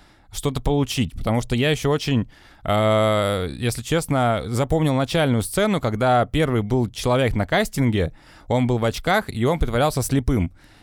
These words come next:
И в какой-то момент, когда Махмальбаф сказал: «Снимите очки и посмотрите на меня», я такой думаю: «Ну зачем ты, типа, так мучаешь человека? Зачем ты это делаешь?» А потом, когда он снимает очки, выясняется, что он зрячий, а он притворяется просто слепым, якобы уже играя роль,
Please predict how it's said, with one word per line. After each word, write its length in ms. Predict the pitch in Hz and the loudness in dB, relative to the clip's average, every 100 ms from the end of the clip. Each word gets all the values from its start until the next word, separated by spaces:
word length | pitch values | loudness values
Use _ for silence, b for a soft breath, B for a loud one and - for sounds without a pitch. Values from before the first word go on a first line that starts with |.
| b | b
И 480 | 113 127 131 131 127 | -2 0 2 2 0
в 40 | - | -2
какой-то 320 | 127 165 147 | -2 0 0
момент, 260 | 139 165 151 | 0 0 0
когда 340 | 135 131 135 | 0 2 2
Махмальбаф 480 | 120 117 139 147 143 | 2 2 0 2 0
сказал: 220 | - 127 | 2 0
«Снимите 380 | - 135 151 139 | 2 0 2 0
очки 400 | 120 - 151 135 | -2 -2 0 0
и 40 | |
посмотрите 360 | 107 120 - 127 | 0 -2 0 2
на 60 | |
меня», 360 | 120 127 170 220 | 2 2 2 2
я 180 | 143 127 | 2 0
такой 200 | 123 120 | 0 0
думаю: 260 | 131 131 | 2 2
«Ну 60 | 101 | 2
зачем 320 | 95 - 185 | 0 0 -2
ты, 160 | 175 127 | 0 -2
типа, 320 | - 117 - | -2 -4 -2
так 180 | - 107 | -2 0
мучаешь 300 | 143 147 135 | 0 0 -2
человека? 580 | - 127 127 113 90 85 | -2 0 2 0 0 -2
Зачем 300 | 85 135 156 | -2 -2 -2
ты 60 | |
это 120 | - | -2
делаешь?» 420 | 131 117 101 85 - B B B | 0 2 2 0 -4 B B B
А 100 | 104 | -2
потом, 280 | 98 123 170 | 0 0 0
когда 300 | 143 127 135 | 0 2 2
он 80 | 123 | 0
снимает 360 | - 123 120 | 0 0 2
очки, 320 | 120 - 151 135 | -2 -4 -2 0
выясняется, 400 | 107 123 123 - | 0 0 -2 -2
что 140 | 120 | -2
он 100 | 117 | 0
зрячий, 400 | 113 139 123 107 | 2 0 0 0
а 60 | 101 | 0
он 120 | 110 | 0
притворяется 600 | - 113 127 131 113 - | 0 0 2 2 0 -4
просто 680 | - 113 113 - 107 98 B B B | -2 -2 -2 -2 0 0 B B B
слепым, 420 | - 127 135 151 | -2 0 2 2
якобы 340 | 123 120 117 | 2 2 0
уже 280 | 110 110 123 | 0 2 0
играя 340 | 107 120 120 110 | 2 2 4 4
роль, 320 | 170 226 | 4 2